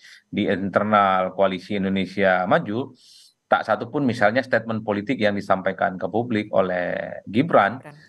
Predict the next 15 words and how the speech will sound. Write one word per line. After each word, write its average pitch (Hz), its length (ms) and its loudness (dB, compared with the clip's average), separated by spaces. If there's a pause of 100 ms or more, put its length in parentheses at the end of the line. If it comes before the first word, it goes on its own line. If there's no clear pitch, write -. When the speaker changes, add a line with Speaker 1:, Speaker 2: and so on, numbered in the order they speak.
(100)
Speaker 1:
sebagai 110 480 0
orang 113 320 4
yang 104 320 -2
relatif 101 480 -2
ikut 113 320 -2
bertanding 104 400 2
di 92 80 -6
dua 95 160 0
ribu 92 160 -4
dua 92 240 -2
puluh 87 80 -8
empat. 85 240 -2
Pak 101 160 4
Mahfud 117 400 -2
misalnya 113 560 2